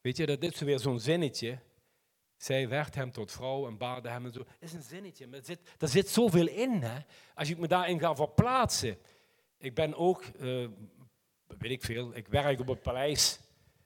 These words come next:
en ik hoor van alles. Weet je, geroddel en die zegt dit, dan heb je het gehoord, zus en zo. Weet je, dat is dan wat daar gebeurt. Maar het staat er allemaal niet. Maar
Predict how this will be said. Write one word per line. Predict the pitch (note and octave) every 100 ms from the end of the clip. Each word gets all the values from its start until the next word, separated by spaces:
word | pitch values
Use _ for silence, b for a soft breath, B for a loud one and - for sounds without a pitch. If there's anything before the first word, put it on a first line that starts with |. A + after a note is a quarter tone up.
| -
en | B2+
ik | A#2+
hoor | C3 D#3 D#3
van | B2+
alles. | A#2+ D#3 C#3 - - -
Weet | A#2+
je, | D#3+
geroddel | A2 B2+ A#2 E3 F3 F3+ F3 D#3+
en | A2 G#2+ G#2
die | C#3+ B2
zegt | A#2 -
dit, | F#3+ F#3+
dan | C#3
heb | B2+ C3+
je | C#3
het | -
gehoord, | B2 D#3 D#3
zus | - D3+
en | B2 G#2+
zo. | E3 G3+ G3+ B B B B B
Weet | D3+
je, | F3+ C3+
dat | F3 G3+
is | - E3 C3+
dan | C#3+ C3 C3+ C3 C3
wat | C3+
daar | C3+ B2+ C#3
gebeurt. | D3+ G3 A#3+ D3 - _ -
Maar | C#3
het | -
staat | - G#3 A3
er | F#3+
allemaal | D#3+ D3+ C#3
niet. | B2+ A#2 - B B B B B _ _ _ _ _ _ - _ _ _ _ _ _ _ _ _ _ _ _ _ _ _ _ _ _ _ _ _ _ _ _ _ _ -
Maar | C#3+ D3+ E3+ F#3+ -